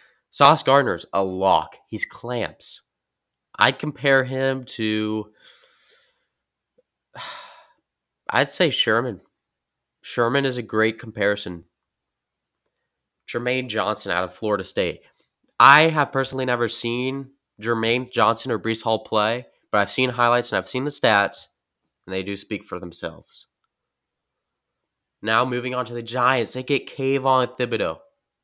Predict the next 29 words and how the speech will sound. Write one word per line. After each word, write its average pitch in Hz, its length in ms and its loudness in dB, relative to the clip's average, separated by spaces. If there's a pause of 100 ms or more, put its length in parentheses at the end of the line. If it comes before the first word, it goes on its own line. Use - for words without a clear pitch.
(1160)
who 139 500 0 (220)
was 131 280 -2
projected 147 560 2
mid-season 156 840 2
of 120 140 -2
the 107 100 2
N 98 80 2
F 95 160 -6
L 104 180 4
to 104 120 -14
go 107 160 0
first 127 360 -2
overall. 110 640 2 (1200)
Super 196 420 -2
Bowl 143 280 6
is 131 120 0
controversial, 143 720 2 (300)
controversial 120 420 0
who 101 100 -4
goes 98 220 0
first 101 280 -6
overall. 98 400 4
Is 98 100 -4
it 107 120 -2
Aidan 127 260 -2
Hutchinson 123 580 -4
or 104 240 -2 (1200)
Kayvon 123 440 -2
Thibodeaux? 101 580 0